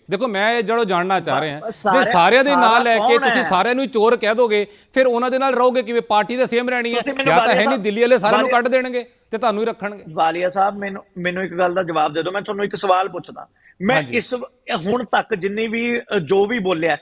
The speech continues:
Speaker 2: ਕੀ ਇੱਕ ਲਫ਼ਜ਼ ਵੀ ਝੂਠ ਬੋਲਿਆ?
Speaker 1: ਨਹੀਂ, ਦੇਖੋ, ਇਹ ਤਾਂ ਜਨਤਾ
Speaker 2: ਸਭ
Speaker 1: ਡਿਸਾਈਡ ਕਰੇਗੀ,
Speaker 2: ਨਹੀਂ,
Speaker 1: ਮੇਰੀ ਬੇਨਤੀ
Speaker 2: ਨਹੀਂ,
Speaker 1: ਹੈ।
Speaker 2: ਨਹੀਂ,
Speaker 1: ਇਹ ਤਾਂ
Speaker 2: ਜਨਤਾ,
Speaker 1: ਜਨਤਾ ਡਿਸਾਈਡ
Speaker 2: ਜਨਤਾ,
Speaker 1: ਕਰੇਗੀ।
Speaker 2: ਚਲੋ, ਠੀਕ
Speaker 1: ਹਾਂ।
Speaker 2: ਹੈ, ਚਲੋ, ਆਪਾਂ ਇਹ, ਇਹ ਤੇ ਹੀ ਤੁਹਾਡੇ ਸਵਾਲ ਤੇ ਆ ਜਾਂਦੇ ਹਾਂ।
Speaker 1: ਹਾਂ।
Speaker 2: ਤੁਸੀਂ ਕਹਿੰਦੇ ਹੋ ਸਾਰਿਆਂ ਨਾਲ ਵਿਗਾੜ ਲਈ, ਤੁਸੀਂ ਕੀ,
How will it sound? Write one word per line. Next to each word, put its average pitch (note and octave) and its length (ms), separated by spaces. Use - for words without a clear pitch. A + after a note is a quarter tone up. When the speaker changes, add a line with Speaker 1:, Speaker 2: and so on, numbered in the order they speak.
Speaker 2:
ਕੀ C4 100
ਇੱਕ B3+ 320
ਲਫ਼ਜ਼ G#3 280
ਵੀ G#3+ 140
ਝੂਠ G#3+ 240
ਬੋਲਿਆ? F#3+ 300
Speaker 1:
ਨਹੀਂ, G#3 80
ਦੇਖੋ, G#3+ 280
ਇਹ F#3+ 80
ਤਾਂ G#3 80
ਜਨਤਾ F3 400
Speaker 2:
ਸਭ D#3+ 260
Speaker 1:
ਡਿਸਾਈਡ D3+ 300
ਕਰੇਗੀ, C#3 220
Speaker 2:
ਨਹੀਂ, - 80
Speaker 1:
ਮੇਰੀ F#3 120
ਬੇਨਤੀ E3 320
Speaker 2:
ਨਹੀਂ, - 40
Speaker 1:
ਹੈ। D#4+ 60
Speaker 2:
ਨਹੀਂ, A3 100
Speaker 1:
ਇਹ G#3+ 80
ਤਾਂ C4 80
Speaker 2:
ਜਨਤਾ, A#3 200
Speaker 1:
ਜਨਤਾ F3+ 220
ਡਿਸਾਈਡ D#3 260
Speaker 2:
ਜਨਤਾ, F#3 120
Speaker 1:
ਕਰੇਗੀ। - 240
Speaker 2:
ਚਲੋ, A3 200
ਠੀਕ C4+ 100
Speaker 1:
ਹਾਂ। A3+ 140
Speaker 2:
ਹੈ, - 60
ਚਲੋ, C#4 340
ਆਪਾਂ A3+ 300
ਇਹ, A3+ 140
ਇਹ A#3+ 200
ਤੇ C4+ 100
ਹੀ B3 60
ਤੁਹਾਡੇ A3 340
ਸਵਾਲ F#3 280
ਤੇ F#3+ 100
ਆ D#3 80
ਜਾਂਦੇ D3 160
ਹਾਂ। D3+ 60
Speaker 1:
ਹਾਂ। D#3 60
Speaker 2:
ਤੁਸੀਂ A#3+ 180
ਕਹਿੰਦੇ C4 180
ਹੋ D4 40
ਸਾਰਿਆਂ A3+ 400
ਨਾਲ C4 120
ਵਿਗਾੜ G3+ 300
ਲਈ, A#3+ 140
ਤੁਸੀਂ A#3 240
ਕੀ, C4+ 120